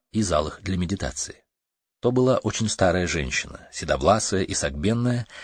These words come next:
опирающаяся на трость. Ген Сингтук всегда встречал Ситпэ Гилмо в бескрайней пустыне, где стоял её шатёр.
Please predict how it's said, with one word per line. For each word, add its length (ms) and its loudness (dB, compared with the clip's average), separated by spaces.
опирающаяся 840 2
на 120 -4
трость. 480 -10
Ген 220 -2
Сингтук 560 -6
всегда 360 0
встречал 460 0
Ситпэ 380 0
Гилмо 680 0
в 120 -10
бескрайней 540 0
пустыне, 640 -4
где 220 -6
стоял 360 -4
её 140 -6
шатёр. 460 -10